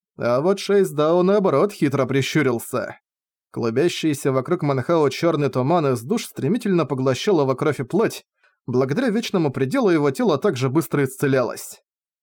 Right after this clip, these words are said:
Разумеется, всё это лишь продлевало его страдания. Наконец лестница привела его к Сюй Цин. Он поднял дрожащую руку, чтобы забрать её, но тут глаза патриарха Шейс Дао полыхнули недобрым светом.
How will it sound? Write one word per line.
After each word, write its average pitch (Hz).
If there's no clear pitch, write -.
Разумеется, 127
всё -
это 196
лишь 165
продлевало 139
его 131
страдания. 143
Наконец 120
лестница 202
привела 160
его 131
к 127
Сюй 117
Цин. 165
Он 208
поднял 165
дрожащую 135
руку, 185
чтобы 165
забрать 131
её, 156
но 202
тут 214
глаза 151
патриарха 139
Шейс 135
Дао 156
полыхнули 143
недобрым 135
светом. 151